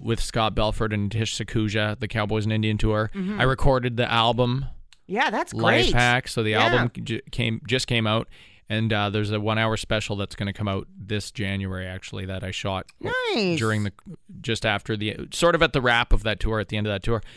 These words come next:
Speaker 1: But, uh, no, the Cowboys and Indian thing was fun because I, I,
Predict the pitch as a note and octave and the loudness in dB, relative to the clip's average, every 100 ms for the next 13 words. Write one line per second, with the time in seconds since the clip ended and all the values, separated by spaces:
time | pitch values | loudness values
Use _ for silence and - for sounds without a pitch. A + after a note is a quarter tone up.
0 | - - - C#3 C#3+ C3 B2+ B2 - - | -20 -6 0 2 4 4 4 2 -2 -18
1 | - - B2+ E3 G3 E3 G3 A#3 G3+ G3 | -20 -6 4 6 6 4 6 6 4 4
2 | F#3 E3+ E3 D3+ - B2+ C3+ F3 D3+ C3+ | 4 2 2 4 2 4 4 2 2 4
3 | C3+ B2+ - B2 B2 | 4 2 2 0 0